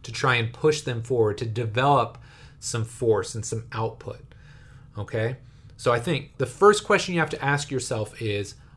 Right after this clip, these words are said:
what does this person need, both now and in the future? What do they need?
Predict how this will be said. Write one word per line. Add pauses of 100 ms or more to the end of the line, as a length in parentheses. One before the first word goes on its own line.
what
does
this
person
need, (920)
both
now
and
in
the
future? (120)
What
do
they
need?